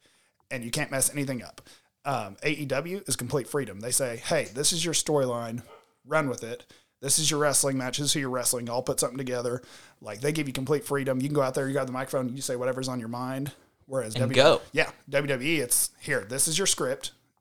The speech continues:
Speaker 1: memorize it, and say it." A E W, they say, "Here, go out there, talk about your match," or, you know, they'll give you maybe a topic, and they'll just say, "Go."
Speaker 2: Where do you think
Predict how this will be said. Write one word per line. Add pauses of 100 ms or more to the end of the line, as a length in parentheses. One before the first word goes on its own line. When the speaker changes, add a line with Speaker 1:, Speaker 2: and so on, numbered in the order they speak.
(200)
Speaker 1:
memorize
it, (100)
and
say
it." (580)
A
E
W,
they
say, (100)
"Here,
go
out
there, (240)
talk
about
your
match,"
or, (200)
you
know,
they'll
give
you
maybe
a
topic,
and
they'll
just
say,
"Go." (680)
Speaker 2:
Where
do
you
think